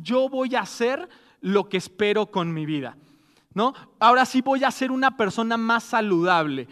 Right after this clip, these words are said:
ahora sí voy a hacer esto, ahora sí voy a actuar de esta forma". Sin embargo, me gustaría que viéramos el día de hoy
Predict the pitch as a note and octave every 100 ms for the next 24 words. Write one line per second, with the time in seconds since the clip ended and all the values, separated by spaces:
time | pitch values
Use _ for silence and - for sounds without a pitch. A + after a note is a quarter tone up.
0 | - - G#3 A#3 A#3 A#3+ A#3+ B3+ B3 A3
1 | - A#3 A#3+ - G#3+ - F3 E3 G#3+ A#3+
2 | A#3 A#3 B3+ B3 G3 - F3+ _ - A3+
3 | A#3+ B3 A#3 G#3+ - G3+ - G3 D#3 C#3+
4 | C#3 - _ _ _ - - _ _ -
5 | B3+ C#4 E4+ G4+ G4 B3+ G#3+ A#3+ B3+ C4
6 | D#4 C4 C#4+ C#4 C#4 C4+ D4+ - - -
7 | _ G3 G#3 B3 C4+ B3 A#3+ C4+